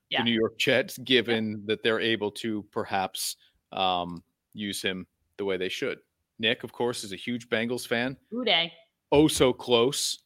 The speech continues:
Speaker 2: in the Super Bowl. Only good things and big things to come for that Cincinnati franchise. Certainly, he'll be tuned into the N F L draft to see, you know, how they're going to continue to build around
Speaker 1: Get this McCarthy comment in.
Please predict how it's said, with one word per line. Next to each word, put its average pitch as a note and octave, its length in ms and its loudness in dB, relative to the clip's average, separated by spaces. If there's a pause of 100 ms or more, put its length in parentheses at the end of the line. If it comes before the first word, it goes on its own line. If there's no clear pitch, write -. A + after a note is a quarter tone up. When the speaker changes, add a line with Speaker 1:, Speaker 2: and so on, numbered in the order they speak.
(140)
Speaker 2:
in B2+ 100 0
the A#2 60 -4
Super B2+ 380 -2
Bowl. B2+ 340 4 (160)
Only D3+ 380 4
good B2 260 2
things B2 420 2
and G#2+ 140 -6
big A#2+ 240 2
things A#2+ 320 2
to A#2 80 -8
come A#2+ 320 0 (320)
for B2 160 -2
that A2 240 8
Cincinnati A2+ 580 0
franchise. G#2+ 680 0
Certainly, G#2 560 -2 (360)
he'll G#2+ 120 -4
be G#2+ 100 0
tuned G#2+ 320 -4
into G#2 160 -2
the G#2 100 0
N G2 80 0
F F#2+ 120 -6
L F#2+ 80 0
draft G2 340 0
to G2 80 -12
see, G2 380 -2 (340)
you G#2+ 100 -6
know, F#2+ 320 -4
how G#2+ 200 4
they're G#2 120 2
going G2 320 0
to - 120 -8
continue G#2 500 -6
to - 160 -8
build G#2 600 4 (340)
around G#2+ 500 4
Speaker 1:
Get - 40 -2
this - 60 -2
McCarthy G#3 520 0
comment D#3+ 460 0
in. E3+ 220 -6